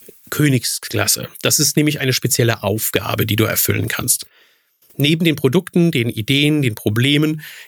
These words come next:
kannst du also auch eine spezielle Aufgabe für den Kunden lösen. Zum Beispiel, wenn du Heizungsbauer bist, wäre das eine konkrete Aufgabe dessen, dass du sagst, „Wie kann ich eigentlich Energie sparen? Wie kann ich Kosten sparen mit meiner Heizungsanlage?“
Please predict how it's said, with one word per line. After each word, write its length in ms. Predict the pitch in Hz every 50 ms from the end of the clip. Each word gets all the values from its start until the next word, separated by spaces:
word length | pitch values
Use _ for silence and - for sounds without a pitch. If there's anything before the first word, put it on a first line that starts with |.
| - -
kannst 320 | - 139 151 160 156 -
du 80 | 175 156
also 200 | 139 139 135 135
auch 140 | 131 127 -
eine 140 | 139 131 127
spezielle 500 | - - 127 - - 131 120 127 131 -
Aufgabe 540 | 143 160 160 - - 123 107 107 101 98
für 180 | - - - 117
den 160 | 104 101 107
Kunden 320 | - - 120 107 98 104 101
lösen. 340 | 95 98 98 98 - 117
Zum 300 | 110 - - 143 160 180
Beispiel, 640 | 175 156 123 123 123 - - - 196 202 208 240 262 - _ _ _ _ _ _ _
wenn 160 | - 113 101
du 100 | 98 98
Heizungsbauer 560 | - 110 107 - 139 131 - - 131 131 143 135
bist, 220 | 151 151 151 -
wäre 240 | 139 123 127 123 131
das 180 | 127 127 -
eine 160 | - 113 113 110
konkrete 640 | - - 117 117 - - - 131 120 127 110 104
Aufgabe 480 | 110 117 120 - - 139 127 135 131 123
dessen, 300 | 123 110 - - 123 117
dass 160 | 113 - -
du 100 | - 123
sagst, 360 | 110 110 107 107 110 - -
„Wie 320 | 113 110 107 117 127 143 147
kann 280 | - - - 131 131
ich 200 | 131 123 - -
eigentlich 640 | - 123 110 107 107 117 113 107 - 120 117 - - _ _ _ _ _ - -
Energie 560 | - 117 110 113 117 120 120 - 165 160 160 160
sparen? 600 | - - - - 101 98 95 95 98 98 95 98
Wie 80 | 107
kann 180 | - - - -
ich 220 | 113 - - -
Kosten 580 | - - 165 - - - - - - - 110 110
sparen 600 | - - - - - 120 117 127 135 151 151 156 _ _ _ _
mit 220 | - 175 165 -
meiner 280 | - 143 156 165 151 123
Heizungsanlage?“ 960 | 131 131 - - 113 113 - - 107 101 92 - 95 - - - - -